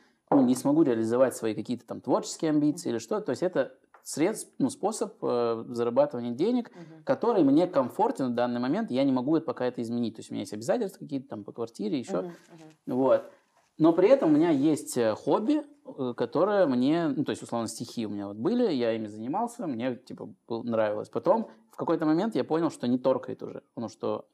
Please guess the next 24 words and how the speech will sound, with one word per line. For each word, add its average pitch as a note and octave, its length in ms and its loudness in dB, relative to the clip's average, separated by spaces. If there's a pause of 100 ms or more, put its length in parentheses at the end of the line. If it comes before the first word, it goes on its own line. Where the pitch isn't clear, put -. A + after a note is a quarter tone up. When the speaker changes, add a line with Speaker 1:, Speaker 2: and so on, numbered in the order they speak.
(100)
Speaker 1:
мне C3+ 200 2
как D3 140 -4
бы D3+ 80 0
это D#3 140 -2
Speaker 2:
Тебя D#3+ 80 0
Speaker 1:
нравится. G#3 380 0
Speaker 2:
перестали E3+ 80 -6
торкать E3 360 -14
стихи? - 340 -20 (120)
Speaker 1:
Да. A2 380 -4 (420)
Speaker 2:
Ни E3+ 80 -20
хрена - 240 -20
Speaker 1:
В - 20 -18
какой-то C#3 300 0
Speaker 2:
себе. B2+ 80 -4
Speaker 1:
момент B2 320 2
такое D#3 160 -4
Speaker 2:
Ранение B2+ 260 -4
в - 60 -6
Speaker 1:
случилось. E3 320 -2
Speaker 2:
грудь. D#3 140 -12 (280)
Speaker 1:
Да. A2+ 400 0 (520)
И B2 600 4
вот C3 260 2